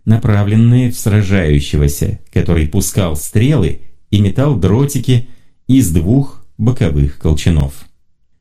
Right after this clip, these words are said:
За князьями следовали колесницы египетской конницы в количестве двадцати тысяч, запряжённые парами коней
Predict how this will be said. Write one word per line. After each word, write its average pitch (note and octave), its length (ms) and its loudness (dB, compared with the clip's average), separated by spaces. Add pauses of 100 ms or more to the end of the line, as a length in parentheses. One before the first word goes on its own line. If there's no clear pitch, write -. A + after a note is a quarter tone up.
(140)
За A2 200 0
князьями C#3 580 2
следовали D#3+ 600 0
колесницы D#3 720 2
египетской D3 960 0
конницы B2 880 -2
в - 40 -20
количестве E2+ 600 0
двадцати G#2 460 0
тысяч, G2 520 -2 (360)
запряжённые G#2+ 880 2
парами E2+ 460 0
коней B2+ 500 0